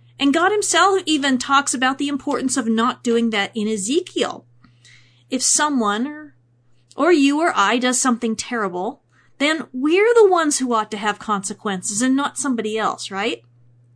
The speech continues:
If someone steals your bike, do you want their little brother or sister to get punished?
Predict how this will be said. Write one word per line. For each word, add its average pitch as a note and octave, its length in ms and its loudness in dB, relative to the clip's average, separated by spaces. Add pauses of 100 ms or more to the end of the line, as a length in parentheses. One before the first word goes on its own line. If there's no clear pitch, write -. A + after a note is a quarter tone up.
(400)
If G#3 80 -2
someone A#3 300 2
steals G#3+ 400 0
your C#4 80 -2
bike, G3+ 400 0
do B3 100 2
you A#3+ 240 2
want G#3+ 340 0
their B3 200 2
little A3+ 260 0
brother A3+ 420 0
or G#3 200 -2
sister C4+ 420 -2
to E4 80 -4
get G#4+ 220 -4
punished? C#5+ 500 -6